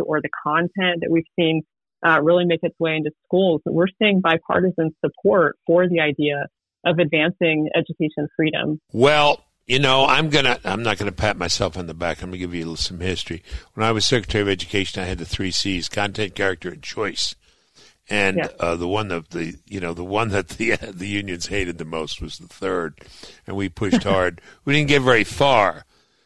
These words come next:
Speaker 2: but, uh, I remember one congressman was questioning me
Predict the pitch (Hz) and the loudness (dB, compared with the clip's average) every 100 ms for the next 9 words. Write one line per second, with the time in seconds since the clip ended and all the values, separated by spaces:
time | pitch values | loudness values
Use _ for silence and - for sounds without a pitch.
0 | _ - 98 - - 98 107 135 147 127 | _ 0 0 0 -2 2 2 2 4 4
1 | 117 143 120 127 131 120 110 - 101 92 | 4 2 2 0 2 2 0 -2 -4 -6
2 | - - 127 - 98 92 90 87 82 | -6 0 0 0 -6 -6 -6 -8 -10